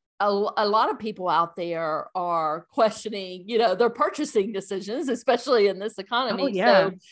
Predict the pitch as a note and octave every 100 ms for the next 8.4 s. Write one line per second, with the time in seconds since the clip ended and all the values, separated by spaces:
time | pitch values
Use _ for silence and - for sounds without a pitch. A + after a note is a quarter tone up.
0 | - _ - D4+ D4+ D4 B3+ A#3+ A3 G#3+
1 | G3+ G3+ G3 F#3+ _ _ B3+ D4+ E4 C#4
2 | F#3 F#3 F#3 _ G#3 G3 F#3+ - _ A3
3 | G3+ G3 G3 - E4+ C4 G3 G3 G3+ G#3
4 | D#4+ E4+ G#3+ D#3 D#3+ - - G#3 G#3 F#3+
5 | - E3+ G3+ C4 A#3+ G#3+ F#3+ F#3 F3+ F3+
6 | F#3+ F#3 - E3 D3+ - C#4 E4 - E3+
7 | D#3 - - F3 G3+ G3 E3+ G3+ F3+ F3+
8 | F3 C4 C#4+ F#3+